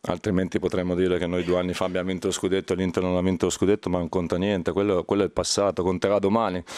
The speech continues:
Eh, quello che mi interessa è vedere che la squadra riesca a trovare le soluzioni che, e a mettere in campo le nostre qua-, caratteristiche e trovare all'interno della partita di cre-, di avere la possibilità di trovare delle soluzioni per fare il nostro gioco e per cercare di mettere in difficoltà i nostri avversari.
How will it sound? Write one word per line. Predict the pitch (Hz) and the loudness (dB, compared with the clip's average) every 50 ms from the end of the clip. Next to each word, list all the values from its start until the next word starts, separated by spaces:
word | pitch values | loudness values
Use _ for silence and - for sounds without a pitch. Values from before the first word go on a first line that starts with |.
| - - - - | -14 -14 -16 -8
Eh, | - - 110 101 98 98 98 - | -2 2 4 4 6 4 4 2
quello | - 123 123 123 117 | 4 4 6 6 6
che | 110 117 | 4 4
mi | 117 | 2
interessa | 113 95 110 110 120 139 151 - - 135 | 2 2 2 4 4 4 4 4 2 2
è | 113 | 4
vedere | 101 95 90 101 95 98 | 4 4 4 4 2 2
che | 92 104 | 2 2
la | 95 95 | 2 2
squadra | - - - 107 117 117 107 92 | 2 2 2 2 4 4 2 4
riesca | 98 101 101 - - 101 | 4 2 2 2 2 0
a | |
trovare | 92 - 101 98 98 98 98 95 | 0 2 2 2 4 4 4 4
le | 98 98 | 2 2
soluzioni | - - 104 98 95 - - - 123 123 120 107 95 87 | 2 2 2 2 2 2 2 2 4 4 4 2 0 0
che, | - 92 87 82 82 80 - - | 0 0 2 2 2 2 0 0
e | - - | 0 0
a | 101 | 2
mettere | 107 110 - - 110 | 2 2 2 2 0
in | 104 - | 0 2
campo | 120 117 110 - | 0 0 2 2
le | 113 113 | 2 2
nostre | 110 - 117 | 2 2 2
qua-, | - 113 113 113 107 | 2 4 4 2 2
caratteristiche | - - - - 110 110 107 - - 123 143 147 - 131 107 | -2 -4 -2 0 0 0 0 0 2 2 2 4 4 4 2
e | 101 | 2
trovare | - 117 110 110 113 117 117 113 | 2 2 2 2 2 2 4 4
all'interno | 107 107 110 110 107 101 - 120 120 123 120 117 | 4 4 2 2 0 0 2 2 2 2 4 4
della | 117 113 107 | 4 4 2
partita | - 117 101 - - 123 123 - - 131 131 - - - - - - - - - - - - _ _ _ _ _ _ _ _ _ _ _ _ _ _ | 2 -2 -4 -2 0 0 0 2 2 0 0 -2 -6 -16 -18 -16 -16 -16 -16 -16 -18 -20 -20 _ _ _ _ _ _ _ _ _ _ _ _ _ _
di | - 95 98 98 | -4 -2 0 0
cre-, | - - 107 98 101 104 101 92 | 0 2 2 4 4 4 2 2
di | 98 101 | 4 4
avere | 104 104 104 113 110 110 107 104 | 4 6 6 4 4 4 4 4
la | 101 104 101 | 4 4 2
possibilità | - - - - - - - 101 104 104 101 92 - 120 123 131 139 147 151 - - _ _ _ _ | 2 0 -2 0 0 2 2 4 4 4 4 4 2 2 4 4 4 4 2 0 -4 _ _ _ _
di | - 90 85 95 98 95 | -10 -4 -2 0 0 0
trovare | - - 92 95 95 95 98 98 98 95 | 0 0 0 2 4 4 4 4 2 2
delle | 90 98 92 90 90 | 2 2 2 2 2
soluzioni | - - 98 95 101 95 - - - 101 107 113 120 120 117 | 2 2 2 2 2 2 0 2 2 2 2 2 2 0 0
per | - 92 90 90 90 87 85 - | 0 0 2 2 2 2 0 0
fare | - 85 90 92 | 0 0 0 0
il | 90 87 | 0 0
nostro | 90 90 85 - - 101 | 0 0 0 0 0 0
gioco | 82 101 107 120 139 147 156 | 2 4 4 4 4 4 2
e | 139 | 0
per | - 95 87 | 0 0 -2
cercare | - 92 85 - 87 87 | 0 0 0 2 0 0
di | 82 87 85 | 2 2 2
mettere | 87 85 - 90 | 2 2 0 0
in | 80 80 | 0 0
difficoltà | 85 - 87 78 80 78 - 80 | 0 0 0 0 0 0 0 -2
i | 76 | -2
nostri | 82 80 - - | -2 -2 -2 -2
avversari. | - 60 71 - - - - - - | 0 0 0 0 -2 -2 -4 -6 -8